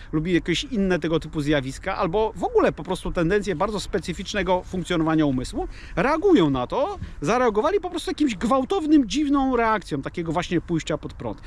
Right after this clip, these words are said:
Sami mówimy, metaforycznie używamy takiego pojęcia,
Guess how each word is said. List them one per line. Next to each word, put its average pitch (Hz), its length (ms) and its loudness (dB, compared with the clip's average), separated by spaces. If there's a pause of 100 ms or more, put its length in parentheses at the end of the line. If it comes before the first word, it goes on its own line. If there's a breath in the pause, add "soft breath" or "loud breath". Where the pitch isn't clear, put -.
(120)
Sami 359 340 2
mówimy, 185 480 4 (240 loud breath)
metaforycznie 180 760 0
używamy 160 340 0
takiego 147 300 -4
pojęcia, 156 320 -2